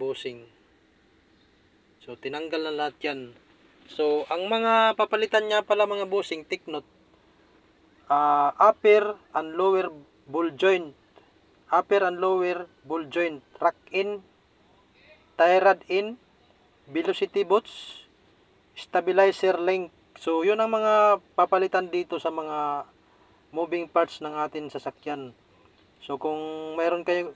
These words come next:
ganitong problema, baga ito na yung sira, dalhin nyo na kagad yan sa, ah, doktor nyo. Kung ano man yung mayroon ba kayong pinagkakatiwa-,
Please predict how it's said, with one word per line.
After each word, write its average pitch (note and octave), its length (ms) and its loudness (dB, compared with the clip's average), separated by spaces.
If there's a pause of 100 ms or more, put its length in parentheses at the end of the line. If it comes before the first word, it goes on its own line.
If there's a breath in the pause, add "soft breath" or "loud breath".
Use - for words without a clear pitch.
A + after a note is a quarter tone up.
(120)
ganitong F3 400 -4
problema, F#3 640 2
baga D3 240 -4
ito D#3+ 240 -6
na E3 80 -2
yung E3 160 -4
sira, E3 480 -2 (800)
dalhin D#3 240 -4
nyo E3 100 -4
na D#3+ 140 -4
kagad D#3+ 320 -4
yan D#3 160 -2
sa, D3+ 180 -2 (1700)
ah, C3 560 0 (160)
doktor D3+ 480 -2
nyo. D3+ 240 -4 (240)
Kung B2 160 -14
ano C#3 80 -12
man C#3+ 320 -10
yung C#3+ 480 -12
mayroon C#3+ 400 -8
ba D3 80 -2
kayong D3+ 320 -4
pinagkakatiwa-, D3+ 640 -4